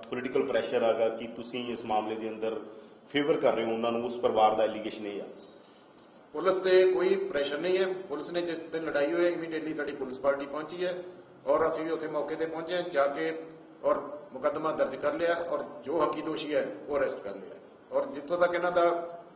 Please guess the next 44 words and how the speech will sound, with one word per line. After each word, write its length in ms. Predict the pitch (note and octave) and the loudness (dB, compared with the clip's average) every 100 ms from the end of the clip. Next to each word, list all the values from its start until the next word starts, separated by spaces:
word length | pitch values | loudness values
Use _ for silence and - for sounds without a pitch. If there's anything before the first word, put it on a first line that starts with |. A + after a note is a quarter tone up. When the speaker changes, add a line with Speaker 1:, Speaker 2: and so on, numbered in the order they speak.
| C#3+ | 2
Speaker 2:
ਅਹ, 40 | C3+ | 2
ਸੰਸਕਾਰ 480 | - C3+ D3 D3+ D3+ | 0 -6 0 0 0
ਨਾ 180 | C#3 | -2
ਕਰਨ 260 | C#3 D3+ E3 | 0 0 4
ਦਾ 120 | D#3+ | 6
ਹੈ, 240 | D3 C3+ - | 6 4 0
ਇਹਨਾਂ 180 | E3 F3+ | 0 2
ਦੀ 100 | F#3 | 2
ਮੇਨ 260 | D3+ D#3 | 0 -2
ਡਿਮਾਂਡ 260 | D#3+ E3 D#3+ | -2 0 2
ਆਈ 160 | E3+ | 2
ਸੀ 260 | F3 E3+ D#3+ - - - - D3 | 2 -2 -4 -8 -16 -18 -14 -10
ਕਿ 100 | D3 | 0
ਸਾਡਾ 280 | D3 D3+ | 2 2
ਜੋ, 100 | D3+ | 2
ਅਹ, 400 | D#3 - D3 C3+ B2 - - | 0 -2 0 2 0 -4 -6
ਵਿਅਕਤੀ 320 | C#3 C#3+ D3 | -4 -4 -6
ਮਰਿਆ 540 | - - B2 C3 D#3+ D#3 | -10 -12 -4 2 4 4
ਉਸ 220 | - - | 0 -4
ਦੀ 220 | D#3 D3+ - - - - B2 | -6 -6 -8 -14 -18 -8 0
ਲੱਤ 240 | C#3 D3+ | 2 2
ਹੈ 80 | D3 | -2
ਜਿਹੜੀ 240 | D3 C#3+ | -2 -6
ਉਹ 180 | C#3 D#3 | -4 -2
ਨਹੀਂ 120 | D#3+ | -2
ਮਿਲ 180 | C3+ B2+ | -4 -6
ਰਹੀ। 200 | B2 - - - - | -6 -8 -12 -16 -10
ਪੁਲਿਸ 180 | C#3 D3 | -10 -6
ਨੇ 120 | E3 | -4
ਉਹਦੀ 180 | D#3 D#3 | -4 -4
ਲੱਤ 240 | B2+ B2+ | -6 -6
ਵੀ 120 | C#3+ | -6
ਬਰਾਮਦ 340 | D#3 D3+ D#3 D3+ | -4 -2 -2 -4
ਕਰ 160 | D#3 | -4
ਲਈ 120 | D#3 D#3+ - - - - | -4 -6 -12 -16 -18 -12
ਨਜ਼ਦੀਕ 300 | C3+ C#3+ C#3+ | -10 -8 -8
ਖੇਤਾਂ 240 | C#3 D3 D3+ | -8 -6 -6
'ਚੋਂ 180 | E3 - - - - | -6 -10 -16 -16 -4
ਔਰ 100 | D3 | -4
ਪਲੱਸ 400 | D3 D#3+ D#3+ E3 - - - - - - - | 0 0 0 0 -6 -14 -14 -18 -20 -20 -12
ਜਿਹੜੇ 220 | B2+ D3+ D#3 | -4 0 4
ਹੈ 260 | D3+ C#3+ - - - - | 4 4 2 -8 -12 -12
ਇਹਨਾਂ 180 | C#3+ D#3+ | -6 -4
ਦੀ 200 | D#3+ D#3 | -4 -4